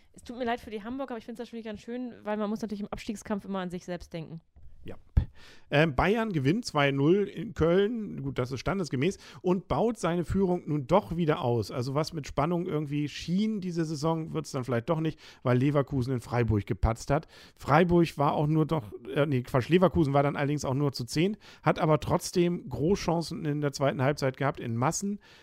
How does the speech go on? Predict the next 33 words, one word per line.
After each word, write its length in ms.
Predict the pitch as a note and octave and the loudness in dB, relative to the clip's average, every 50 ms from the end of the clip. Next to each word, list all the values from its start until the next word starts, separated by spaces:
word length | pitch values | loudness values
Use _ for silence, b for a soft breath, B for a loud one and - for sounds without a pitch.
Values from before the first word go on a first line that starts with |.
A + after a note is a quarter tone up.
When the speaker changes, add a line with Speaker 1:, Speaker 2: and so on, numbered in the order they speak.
| B B | B B
Speaker 2:
Ja, 320 | - D3 B2+ G#2+ G2 - - | 0 2 4 4 2 0 -2
was 160 | - B2 A#2+ - | -2 -2 -2 0
nutzt 340 | - C3+ E3+ E3+ - - - | 0 0 0 0 -2 -6 -6
es, 180 | E3 D#3 - B2 | -8 -8 -6 -4
nicht? 320 | B2 C3+ D#3+ - - - | -2 -2 -2 -4 -6 -6
Äh, 240 | C#3+ C3+ B2+ B2+ B2 B2+ - - - D#3 - - - | -4 -2 0 0 0 -2 -4 -8 -14 -18 -16 -10 -8
auch 140 | B2+ A#2 A#2 | -6 -6 -6
die 100 | C3 A#2+ | -8 -6
Freiburger 360 | C#3 B2+ B2+ C3 C3 B2+ B2 | -4 -4 -2 -2 -2 -2 -2
waren 120 | B2 A#2+ | -2 -4
nachher 140 | A2+ A2+ A2+ | -4 -4 -4
dann 120 | A2+ A2 | -6 -6
auch 100 | - C#3 | -6 -6
nur 180 | C#3 C#3 C#3 C3 | -4 -2 -2 -2
zu 100 | B2+ - | -4 -6
zehn, 260 | B2+ - C#3+ C#3 C3+ - | -4 -2 0 0 0 2
aber 220 | C3 B2+ B2+ A#2+ B B B B B B | 2 4 4 2 B B B B B B
null 180 | - D3 D3+ D#3 | 6 8 8 8
zu 100 | - D3 | 8 8
null 140 | C3+ C#3 C#3+ | 8 10 10
ist 100 | C#3 C3 | 10 8
ausgegangen 720 | C#3 B2 - - - D3+ D#3 D3+ D3 D#3 D3 D#3+ D#3+ D#3 D3 | 4 2 0 -2 -4 -6 -8 -2 2 2 2 2 0 -2 -2
und 160 | C#3+ C3+ C3 | -2 0 0
damit 420 | A#2+ A#2 B2 C3+ C3+ - - - | 2 2 2 0 -2 -4 -8 -6
hat, 300 | C#3 C#3 C#3 - - - | -6 -6 -6 -8 -10 -8
äh, 320 | C3+ B2+ C3 C3+ C3+ C#3 C#3 - | -6 -4 -2 -2 -4 -4 -4 -2
ja, 120 | - A2 F#2 | -2 -2 0
Bayern 320 | G#2 G#2+ G#2+ G#2 G#2+ A#2 | 0 -2 -2 0 -2 -4
zwei 200 | - - B2 A#2 | -2 -2 -2 0
Punkte 240 | - A#2+ A#2+ B2 B2+ | 0 -2 -2 -2 -2
wieder 160 | C3+ C#3+ C#3+ | 0 0 0
dazu 200 | C#3+ C3+ - C#3 | 0 -2 -2 -2
gewonnen. 360 | A2+ G2 F#2 F#2+ F2 F#2 - | -2 -2 -2 -4 -6 -8 -12